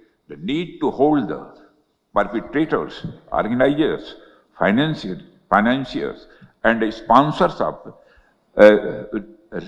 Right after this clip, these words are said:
reprehensible acts of terrorism, including cross-border terrorism, accountable and bring them to justice. Any acts of terrorism are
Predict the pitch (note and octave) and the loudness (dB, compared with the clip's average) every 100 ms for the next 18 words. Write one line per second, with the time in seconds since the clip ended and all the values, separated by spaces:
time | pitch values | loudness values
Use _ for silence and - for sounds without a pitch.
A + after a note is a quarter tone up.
0 | - - D#3 - D#3 B2+ B2+ - G3 E3 | -10 0 0 0 -2 -2 -4 -2 -2 -2
1 | G#2+ - E2 F2 - - - _ _ - | -6 -6 -6 -6 -10 -18 -20 _ _ -4
2 | F2 - G2 D3 A#2 E2 - - - _ | -4 -2 -2 -2 -4 -8 -14 -20 -20 _
3 | _ A#2 A#2+ C3 A#2 A2+ - - C#3 E3+ | _ -4 -4 -2 -2 -4 -8 -2 2 2
4 | E3+ - G2+ G#2+ G#2+ - F#2 A#2 G2 C#2 | 2 -2 -2 0 -2 -2 -2 0 -2 -6
5 | - - - _ - F#2 A2+ D#3 D#3 A2+ | -10 -12 -16 _ 0 4 4 4 2 0
6 | C#2 D#2+ - _ _ - F#2+ E2 F#2+ C3 | -4 -8 -14 _ _ -6 -6 -4 0 0
7 | B2 G2+ F#2 F2+ - _ - - A#2+ - | 2 2 0 -2 -8 _ -20 -6 -2 -2
8 | - - - _ _ _ _ _ _ _ | -4 -18 -20 _ _ _ _ _ _ _
9 | _ _ _ A2 D#3+ G3 F3 E3+ - - | _ _ _ 0 2 4 2 2 0 0
10 | - G3+ G#3 D3+ D#3 D#3 - F2 | 2 2 0 -4 -8 -12 -6 -6